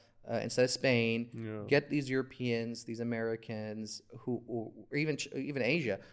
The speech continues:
Speaker 1: who have a
Speaker 2: Mm.
Speaker 1: high level of income, who've retired.
Speaker 2: Yeah.
Speaker 1: They buy a villa, they do whatever, they have beach,
Speaker 2: Yeah.
Speaker 1: and then you, you concentrate and focus on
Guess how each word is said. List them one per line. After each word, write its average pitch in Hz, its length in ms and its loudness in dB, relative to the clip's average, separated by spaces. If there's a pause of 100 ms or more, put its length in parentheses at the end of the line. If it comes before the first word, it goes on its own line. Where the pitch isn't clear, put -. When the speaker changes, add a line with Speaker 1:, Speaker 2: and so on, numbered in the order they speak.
(140)
Speaker 1:
who 120 60 -4
have 139 120 6
a 123 40 6
Speaker 2:
Mm. 113 180 -4
Speaker 1:
high 147 280 4
level 127 280 2
of 117 140 0
income, 113 400 -2 (760)
who've 104 180 -6
retired. 127 460 4 (180)
Speaker 2:
Yeah. 110 280 -8 (300)
Speaker 1:
They 117 120 2
buy 113 240 8
a 139 60 4
villa, 127 520 4 (320)
they 104 240 -2
do 117 220 0
whatever, 123 500 4
they 110 60 -4
have 101 220 -8
beach, 135 440 -2 (240)
Speaker 2:
Yeah. 107 60 -12 (300)
Speaker 1:
and 123 160 4
then 131 100 2 (200)
you, 127 200 -4
you 120 220 -6
concentrate 160 560 0
and 123 120 -6
focus 127 560 -2 (160)
on 117 240 -4